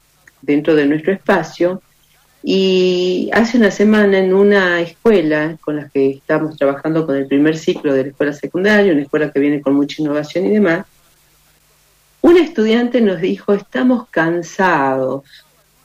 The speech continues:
de lo que es el combo pizarrón, carpeta, prueba". Nos pareció muy interesante esto,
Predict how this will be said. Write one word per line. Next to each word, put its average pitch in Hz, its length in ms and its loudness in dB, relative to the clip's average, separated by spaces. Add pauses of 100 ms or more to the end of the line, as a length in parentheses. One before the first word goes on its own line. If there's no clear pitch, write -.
de 151 160 2
lo 151 220 0
que 156 300 2
es 170 240 -8
el 143 200 -4
combo 165 640 0
pizarrón, 185 920 -4 (120)
carpeta, 160 720 -6
prueba". 123 640 -2 (840)
Nos 185 200 0
pareció 226 480 2
muy 254 280 4
interesante 160 1120 0
esto, 131 560 -4